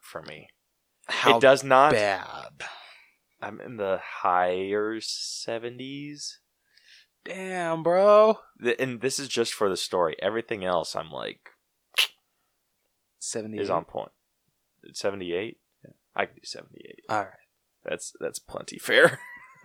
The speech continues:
Speaker 1: It's
Speaker 2: I
Speaker 1: just
Speaker 2: think
Speaker 1: when
Speaker 2: that's
Speaker 1: you
Speaker 2: the Rotten Tomatoes score right now, <laughs> actually.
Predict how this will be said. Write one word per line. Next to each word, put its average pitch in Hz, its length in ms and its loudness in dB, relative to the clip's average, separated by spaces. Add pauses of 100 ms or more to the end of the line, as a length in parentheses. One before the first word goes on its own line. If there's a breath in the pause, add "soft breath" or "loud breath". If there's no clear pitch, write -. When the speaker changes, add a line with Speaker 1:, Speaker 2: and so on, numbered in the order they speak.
(2250 loud breath)
Speaker 1:
It's - 160 -2
Speaker 2:
I - 20 -2
Speaker 1:
just 170 100 2
Speaker 2:
think 196 100 2
Speaker 1:
when - 80 8
Speaker 2:
that's 156 80 6
Speaker 1:
you 147 60 0
Speaker 2:
the 156 80 4
Rotten 139 280 4
Tomatoes 143 420 -2
score 98 260 -2
right 98 200 -4
now, 101 220 -8
<laughs> - 20 -6
actually. - 420 2